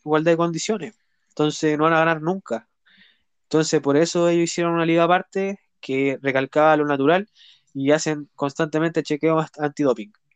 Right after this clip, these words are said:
Entonces, listo. Problema solucionado. Y los otros compadres, eh, están a niveles estratosféricos porque ya saben. Entonces, hay una posible solución.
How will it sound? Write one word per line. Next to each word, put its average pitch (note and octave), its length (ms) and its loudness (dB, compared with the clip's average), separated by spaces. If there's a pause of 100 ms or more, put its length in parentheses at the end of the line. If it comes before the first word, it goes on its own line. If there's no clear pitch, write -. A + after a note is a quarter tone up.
(120)
Entonces, C#3+ 360 -2
listo. - 340 -10 (420)
Problema C3 320 2
solucionado. B2+ 480 -4 (720)
Y B2+ 80 -6
los C3+ 140 4
otros E3 180 2
compadres, E3 680 2 (580)
eh, C3+ 240 -4
están D#3 480 -6
a C3+ 120 -10
niveles D3 720 -2 (220)
estratosféricos F3+ 680 -2
porque D#3 640 -2 (640)
ya D#3+ 140 -2
saben. G#2 300 -4 (1300)
Entonces, D3 840 -4 (1120)
hay D#3+ 240 -4
una E3+ 260 0
posible D#3+ 420 -6
solución. D#3 360 -10